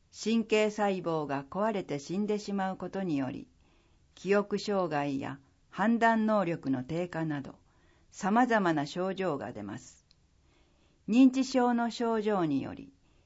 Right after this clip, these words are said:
日常生活に支障が出ることもありますが、周囲の人が温かく見守り、サポートすることにより、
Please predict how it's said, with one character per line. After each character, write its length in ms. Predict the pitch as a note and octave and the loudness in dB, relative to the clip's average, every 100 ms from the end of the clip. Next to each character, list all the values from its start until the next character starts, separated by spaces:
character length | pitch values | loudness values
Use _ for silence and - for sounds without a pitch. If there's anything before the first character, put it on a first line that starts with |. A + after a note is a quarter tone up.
| _ - | _ -6
日 280 | E3 G3+ | -4 -2
常 240 | G#3 G#3+ G#3 | 2 4 2
生 240 | G#3 G3 | 0 -2
活 280 | F3 D#3 C#3+ | -4 -6 -4
に 140 | D3 | -4
支 140 | D3 D#3 | -4 -8
障 280 | - A#3+ A3+ | -2 0 0
が 120 | A3 | 0
出 140 | G#3+ | 0
る 100 | G3 | -2
こ 140 | - F#3 | -6 -6
と 120 | F#3+ | -4
も 140 | D#3+ | -2
あ 80 | C#3+ | -2
り 140 | E3 | -4
ま 120 | F3+ F3 | -6 -8
す 160 | - | -10
が、 160 | C3 - _ _ _ _ _ _ | -14 -18 _ _ _ _ _ _
周 380 | - - A3+ G#3+ | -12 0 6 6
囲 100 | F#3+ | 6
の 140 | E3+ E3+ | 2 -2
人 240 | E3+ F#3 | -4 -4
が 240 | E3+ D#3+ - _ - | -2 -4 -8 _ -14
温 380 | D3+ A3 A3+ | -4 -2 0
か 140 | A3+ A3 | -2 -2
く 140 | E3 | -2
見 160 | D3+ D3+ | -2 -2
守 380 | F3+ F3+ F3 D#3+ | -2 -2 -4 -8
り、 120 | - _ _ _ | -12 _ _ _
サ 200 | - F3 | -12 -10
ポ 200 | E3 A#3 | 0 2
ー 60 | G#3+ | 2
ト 120 | - | -2
す 160 | D3 D3+ | -8 -6
る 120 | F3+ | -6
こ 140 | F#3+ | -6
と 120 | F#3 G3+ | -6 -2
に 160 | E3 | -2
よ 140 | C3 A#2 | -4 -6
り、 160 | - | -12